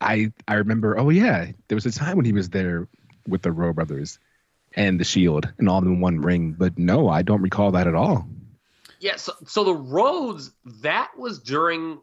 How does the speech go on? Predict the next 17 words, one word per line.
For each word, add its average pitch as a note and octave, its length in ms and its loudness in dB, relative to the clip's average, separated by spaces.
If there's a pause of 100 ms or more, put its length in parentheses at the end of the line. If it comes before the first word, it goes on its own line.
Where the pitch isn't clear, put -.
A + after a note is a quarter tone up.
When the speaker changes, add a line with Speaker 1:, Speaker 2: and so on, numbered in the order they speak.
(1800)
Speaker 2:
the A#2 280 -8
period, D3+ 1040 -4
if B2+ 140 -10
I B2 120 -2
remember, B2+ 340 -2
it C3+ 80 -6
was A#2+ 220 -4
right B2+ 380 -2
around A#2+ 540 -2
the D3 80 -4
time D3 420 -2
when A2+ 180 -2
they G2+ 160 0
feuded A#2+ 400 -6
with G#2+ 180 -8
the G2+ 80 -4
Authority. A#2 800 -2